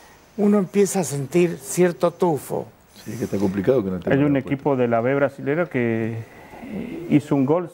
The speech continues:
Speaker 3: sin tocarlo. Sacó el otro equipo, hizo ocho pases y lo metió
Speaker 2: Estoy
Speaker 3: en
Speaker 2: mu-,
Speaker 3: contra.
Speaker 2: muy involucrada en el fútbol.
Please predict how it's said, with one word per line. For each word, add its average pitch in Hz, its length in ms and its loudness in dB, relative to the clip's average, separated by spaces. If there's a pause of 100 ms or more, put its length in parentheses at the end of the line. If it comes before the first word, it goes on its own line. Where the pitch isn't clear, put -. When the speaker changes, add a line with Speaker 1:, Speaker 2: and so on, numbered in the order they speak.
(100)
Speaker 3:
sin 156 100 -8
tocarlo. 147 460 -2 (240)
Sacó 160 300 0
el 202 60 0
otro 196 160 0
equipo, 220 280 -4
hizo 160 180 2
ocho 190 240 0
pases 226 320 0
y 180 40 -2
lo 165 80 0
metió 151 240 0
Speaker 2:
Estoy - 0 -
Speaker 3:
en - 60 2
Speaker 2:
mu-, 214 60 2
Speaker 3:
contra. 117 280 0
Speaker 2:
muy 120 100 0
involucrada 107 480 2
en 95 60 -2
el 90 60 -6
fútbol. 90 260 -2